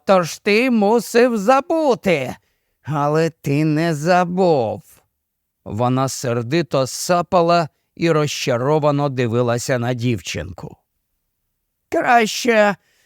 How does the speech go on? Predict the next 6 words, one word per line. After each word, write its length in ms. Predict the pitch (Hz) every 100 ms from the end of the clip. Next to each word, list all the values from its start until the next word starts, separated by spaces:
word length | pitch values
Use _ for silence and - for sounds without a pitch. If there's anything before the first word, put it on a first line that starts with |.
| _
заміню 680 | 139 165 214 220 220 233 220
тебе 360 | 240 214 220
кимось 560 | 175 240 220 226 180 -
іншим. 680 | 233 151 135 - 101 69 - _ _ _ _ _
Краще 880 | 95 92 120 127 - - - 196
заміню». 1000 | 175 143 202 208 220 233 247 202 127 110